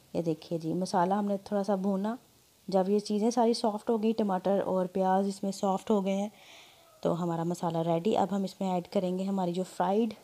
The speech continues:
मसालेदार भिंडी थी, वो हमने इसमें ऐड की। इसको मिक्स करें मसाले के साथ अच्छे तरीके से ताकि मसाला और जो भिंडी है वो दोनों चीज़ें अच्छे तरीके से मिक्स हो जाएं। ये देखिए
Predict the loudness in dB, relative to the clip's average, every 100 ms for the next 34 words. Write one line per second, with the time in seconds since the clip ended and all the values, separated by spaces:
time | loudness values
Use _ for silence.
0 | -10 -2 2 4 4 4 2 2 0 2
1 | 2 0 -4 -8 _ _ _ _ -4 0
2 | 2 2 0 -2 0 2 2 0 -4 -4
3 | -10 -20 -20 -12 -6 -2 0 0 -2 -4
4 | -2 0 0 -4 -8 -6 -4 -2 -2 -4
5 | -4 -4 -4 -6 -4 -4 -4 -6 -8 -6
6 | -8 -4 -4 -6 -10 -20 _ -6 -2 0
7 | 0 0 -2 -2 -2 -2 -2 -2 0 0
8 | 0 -2 -2 -4 -4 -4 -4 -4 -6 -6
9 | -4 -4 -2 0 0 -2 -2 -2 -2 -4
10 | -6 -12 _ _ _ -4 -4 -2 -6 -6
11 | -10